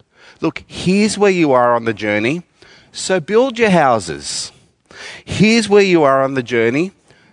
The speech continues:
settle in and be fruitful. Marry one another. Don't let the kingdom of God shrink by decreasing. Instead, because the kingdom at this time is the people of Israel. It's a physical thing. It's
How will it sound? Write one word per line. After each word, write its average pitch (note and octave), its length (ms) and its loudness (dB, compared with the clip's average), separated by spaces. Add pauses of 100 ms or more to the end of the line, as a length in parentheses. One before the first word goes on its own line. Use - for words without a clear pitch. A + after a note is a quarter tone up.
settle F#3+ 500 0
in C#3 300 0 (320)
and C#3+ 160 -2
be F3+ 120 2
fruitful. G3 640 -4 (500)
Marry G#3+ 440 0
one F3 220 0
another. G#2 440 -2 (320)
Don't A3 320 0
let G3 200 0
the C3 80 -2
kingdom D3 360 0
of G#2+ 140 -2
God A#2+ 340 2
shrink - 460 -6
by A2 160 0
decreasing. B2 840 -2
Instead, A#2+ 560 -2
because C3 280 -4
the C3 100 -6
kingdom C#3+ 440 -6
at - 100 -16
this D3+ 200 -8
time A#2 320 -2
is A#2+ 140 -8
the F2+ 80 -8
people C3+ 360 -4
of E3+ 140 -4
Israel. G#2 380 -2
It's - 120 -10
a - 60 -12
physical B2+ 720 -10
thing. B2 400 -4 (220)
It's - 160 -12